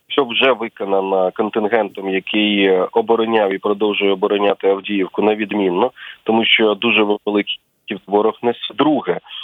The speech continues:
це не дати їм розвинути темп наступальної операції,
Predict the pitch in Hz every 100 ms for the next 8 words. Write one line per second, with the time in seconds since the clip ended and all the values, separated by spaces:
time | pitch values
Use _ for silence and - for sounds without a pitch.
0 | - _ 135 147 156 156 147 127 123 120
1 | 117 117 123 113 104 110 104 120 113 -
2 | 104 - 110 104 107 101 101 98 107 -
3 | 107 90 - - 117